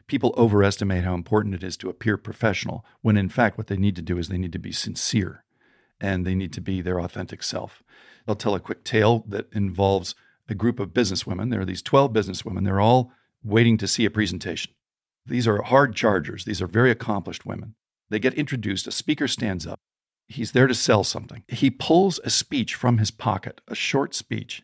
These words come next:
and he proceeds to, without looking up, read it word for word, haltingly,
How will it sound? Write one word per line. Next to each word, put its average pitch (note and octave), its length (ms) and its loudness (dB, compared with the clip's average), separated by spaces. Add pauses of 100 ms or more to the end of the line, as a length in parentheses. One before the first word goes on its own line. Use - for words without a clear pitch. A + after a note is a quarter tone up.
(120)
and A#2+ 180 0
he A#2+ 180 -6
proceeds D#3+ 680 -6
to, - 220 -6
without C3+ 320 4
looking C#3+ 380 4
up, C#3 240 -2 (300)
read B2 400 0
it A2+ 200 0 (140)
word B2+ 400 2
for C3 200 2
word, B2 460 4
haltingly, A#2 640 -2